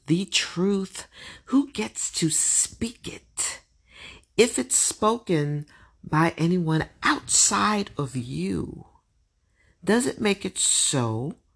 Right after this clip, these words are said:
Or then does it transmute into an opinion piece? Do we get to rewrite history? Do we get to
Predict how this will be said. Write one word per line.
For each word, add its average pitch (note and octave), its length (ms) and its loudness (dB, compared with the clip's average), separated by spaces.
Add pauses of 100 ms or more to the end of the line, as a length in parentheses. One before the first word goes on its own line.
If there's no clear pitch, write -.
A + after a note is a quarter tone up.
(300)
Or G#3 200 4
then C4 420 0 (1700)
does G#3+ 280 4
it A3 220 -2 (280)
transmute A3+ 1400 -2
into F#3 560 0 (400)
an F3+ 180 6
opinion G3 720 0
piece? - 640 -8 (2250)
Do A3 160 4
we A#3+ 120 2
get A#3 320 2
to F3+ 280 4
rewrite D#3+ 640 2 (100)
history? D3 880 -2 (300)
Do D#3 100 4
we D3+ 120 4
get F#3 440 0
to D3+ 500 -2